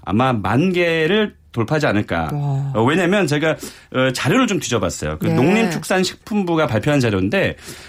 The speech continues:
Speaker 1: 어, 이게 한 이천십육 년, 그러니까 올해 좀 발표한 자료가 있으면 좋겠는데, 최근, 어, 자료가 없더라고요. 그래서 이천십삼 년 가공식품 세분화 시장 보고서라는 보고서가 있는데, 어, 여기에 국내 전체 떡볶이의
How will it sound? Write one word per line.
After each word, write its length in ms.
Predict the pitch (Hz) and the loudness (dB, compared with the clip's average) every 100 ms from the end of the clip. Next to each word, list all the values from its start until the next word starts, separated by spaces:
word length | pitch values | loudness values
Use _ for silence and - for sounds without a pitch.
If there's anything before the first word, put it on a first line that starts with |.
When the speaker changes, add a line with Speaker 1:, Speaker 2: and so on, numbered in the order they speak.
| - - | -20 -6
Speaker 1:
어, 220 | 131 131 | 0 2
이게 120 | 135 190 | 2 2
한 80 | 185 | 0
이천십육 760 | 147 - 220 220 - 226 220 | 0 0 2 2 0 0 2
년, 280 | 196 185 139 | 2 0 0
그러니까 280 | 135 139 127 | -2 0 2
올해 380 | 98 123 233 233 | 2 4 2 2
좀 140 | 202 | 0
발표한 320 | 120 113 165 | -2 0 0
자료가 240 | 139 117 135 | 0 0 0
있으면 400 | 98 - 143 131 | -2 -2 -2 0
좋겠는데, 520 | - 101 85 175 143 | -2 0 0 0 -2
최근, 460 | - 277 269 240 - - - | 0 2 4 2 0 -8 -8
어, 80 | 117 | -4
자료가 320 | 110 131 156 | 0 2 2
없더라고요. 360 | 101 123 101 87 | 0 0 0 0
그래서 220 | 92 98 | 0 0
이천십삼 880 | 120 131 - 185 180 - - 240 226 | 0 0 0 2 0 -4 -2 2 4
년 360 | 175 110 185 294 - - - - | 4 2 0 -4 -12 -20 -18 -4
가공식품 880 | 120 123 208 226 214 - - 196 185 | 0 2 2 2 -2 -8 -4 -2 -2
세분화 480 | 185 196 190 185 | -2 0 2 0
시장 320 | 180 156 160 147 | 0 -2 -2 -2
보고서라는 840 | 113 131 147 139 123 123 120 110 | -2 0 2 2 2 2 2 2
보고서가 400 | 127 127 120 143 | 0 0 0 0
있는데, 580 | 123 87 85 175 90 69 - - - - - | 0 0 0 -2 -2 -6 -16 -20 -20 -8 -2
어, 80 | 117 | 2
여기에 600 | 113 156 196 208 254 262 - - - | 2 2 2 2 2 -2 -8 -20 -6
국내 480 | 151 180 202 202 | 0 2 2 2
전체 500 | 196 143 147 165 156 - | 0 -2 -2 0 -2 -2
떡볶이의 920 | 269 - 320 311 - 147 92 - 294 | -4 0 -2 -2 -2 -2 0 0 -2